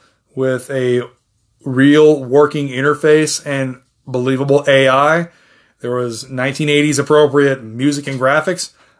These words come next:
I don't know where that game ended up. That game could have very well ended up with Aronofsky. It could have ended up with Mickey Rourke.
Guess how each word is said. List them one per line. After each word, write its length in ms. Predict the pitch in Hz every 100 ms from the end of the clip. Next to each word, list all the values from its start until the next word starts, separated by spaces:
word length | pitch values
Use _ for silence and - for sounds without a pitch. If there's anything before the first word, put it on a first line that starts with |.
| _ -
I 160 | 127
don't 200 | 190 180
know 140 | 147 165
where 140 | 151
that 160 | 131 123
game 220 | 127 117
ended 200 | 113 107
up. 180 | 104 _
That 320 | - 120 127 127
game 240 | 135 131
could 160 | 127 135
have 100 | 123
very 240 | 135 143
well 140 | 139
ended 240 | 143 135 135
up 140 | 123
with 100 | 123
Aronofsky. 560 | 120 117 151 180 220 208
It 80 | 202
could 120 | 196
have 100 | 185
ended 180 | 180 180
up 120 | 156
with 80 | 151
Mickey 180 | 143
Rourke. 260 | 147 180